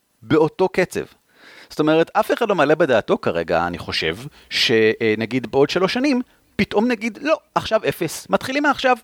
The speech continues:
מה זאת אומרת? יש דרך אחת לספור, ישנו קו זמן אחד, ישנה התקדמות אחת ויחידה של הזמן קדימה. לא, לא בהכרח. זה, זה המצב שלנו, אבל כמו שאמרנו, אה,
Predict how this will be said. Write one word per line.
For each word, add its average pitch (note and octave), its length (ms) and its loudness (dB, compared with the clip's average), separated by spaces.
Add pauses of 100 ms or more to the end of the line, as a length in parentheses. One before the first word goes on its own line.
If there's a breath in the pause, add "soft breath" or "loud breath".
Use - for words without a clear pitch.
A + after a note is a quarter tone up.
(680 soft breath)
מה - 60 -4
זאת - 100 -2
אומרת? - 240 2 (140)
יש A#2+ 260 0
דרך B2+ 300 2
אחת C#3 300 0
לספור, - 440 -2 (200 soft breath)
ישנו D#3+ 300 0
קו - 360 0 (100)
זמן A#2 460 -2
אחד, G#3 320 2 (320 loud breath)
ישנה E3 200 -2
התקדמות D3+ 840 -2 (140)
אחת D#3+ 480 -2
ויחידה D#3 580 0
של C#3+ 160 -2
הזמן C3 380 0
קדימה. A3+ 340 0 (880 soft breath)
לא, C4 60 4 (260)
לא D4 100 4
בהכרח. C4+ 500 0 (140)
זה, D#3+ 220 0 (120)
זה A#2 140 -2
המצב G#2+ 280 0
שלנו, C4+ 420 0
אבל D#3 240 0
כמו F3 180 0
שאמרנו, A3 440 0 (400 loud breath)
אה, B2 300 4